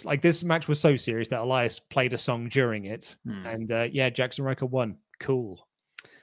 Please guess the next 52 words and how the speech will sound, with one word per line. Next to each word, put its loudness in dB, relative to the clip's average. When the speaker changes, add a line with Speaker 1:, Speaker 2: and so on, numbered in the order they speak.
Speaker 2:
Then -10
we -8
had -10
the -8
Randy -10
Orton -2
segment 0
that -10
we've -12
already -10
spoken 2
about. 6
Then 8
we 6
got 8
another 4
Charlotte 4
Flair 0
appearance -2
because -8
Charlotte 8
and 0
Asuka 4
took 2
on 2
Peyton 2
Royce 6
and 4
Lacey 6
Evans. 6
Royce 6
and 6
Evans 6
were -8
thrown -2
together 4
at 0
the, -2
at -2
the -6
start 2
of -6
the -2
draft 8
after 6
Billie 2
Kay 4
was 2
split 6
up 2
from 2
Royce. 2